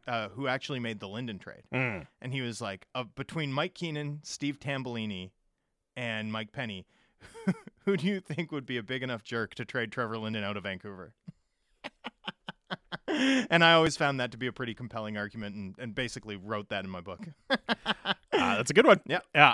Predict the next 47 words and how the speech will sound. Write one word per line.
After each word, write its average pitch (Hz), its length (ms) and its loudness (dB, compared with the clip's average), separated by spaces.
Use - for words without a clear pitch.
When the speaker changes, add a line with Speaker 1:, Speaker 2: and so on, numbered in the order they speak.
Speaker 2:
Anyways, 113 560 6
um, 151 520 10
enough 196 200 6
about 131 160 6
Mark 95 200 0
Messier, 87 360 -2
although 95 260 0
the 95 180 0
inbox 120 320 6
is 117 80 0
now 98 160 2
fired 90 300 0
up. 90 160 -2
And 98 80 -2
as 87 100 -4
Rager 117 320 6
said, 90 200 0
he's 151 120 8
the 135 60 2
one 131 100 2
who 113 60 -6
texted 101 340 0
in 110 140 2
about 78 240 -2
it. 69 140 -10
He 107 100 -4
said, 90 360 -4
uh, 80 80 -2
he 92 180 -2
was, 82 220 -6
he 110 120 -6
was 98 140 -2
just - 180 -2
trying 110 160 2
to 98 60 -2
make 95 200 -4
the 113 80 -4
world 98 280 -4
all 117 180 6
right 107 340 0
in 113 100 -6
the 98 60 -4
world 90 300 -2
again 76 320 -4
by 110 120 2
getting 127 260 6
people 131 300 4